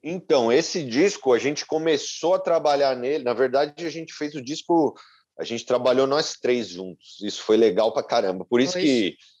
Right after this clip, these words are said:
Speaker 1: putz, isso eu sentia muita falta disso, sabe? Trabalhar com uma banda mesmo, todo mundo. Claro, é, a maioria dos riffs, das, das, dos nascimentos das músicas sai da guitarra, às vezes da batera,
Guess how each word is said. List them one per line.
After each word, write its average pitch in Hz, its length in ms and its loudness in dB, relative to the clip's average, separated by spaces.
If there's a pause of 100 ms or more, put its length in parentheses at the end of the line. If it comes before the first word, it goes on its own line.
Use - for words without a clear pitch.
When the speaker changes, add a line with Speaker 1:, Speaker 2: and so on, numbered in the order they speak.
(500)
Speaker 1:
putz, 127 220 2
isso 113 220 0
eu 117 60 2
sentia 135 400 0
muita 135 420 0
falta 113 440 0
disso, 87 340 -10
sabe? 107 260 0 (240)
Trabalhar 95 380 0
com - 100 -10
uma 98 200 -4
banda 82 420 -4
mesmo, 82 340 -12
todo 95 240 0
mundo. 85 320 -2 (240)
Claro, 135 400 2 (320)
é, 95 480 4 (680)
a 101 60 -6
maioria 113 520 4
dos 120 260 0
riffs, 92 520 -4
das, 98 300 0
das, 92 480 -4
dos 95 300 -12
nascimentos 104 680 -4
das 98 220 0
músicas 104 440 -10
sai 104 180 0
da 107 100 2
guitarra, 104 540 -4
às 80 100 -8
vezes 104 220 -6
da 107 80 0
batera, 101 580 0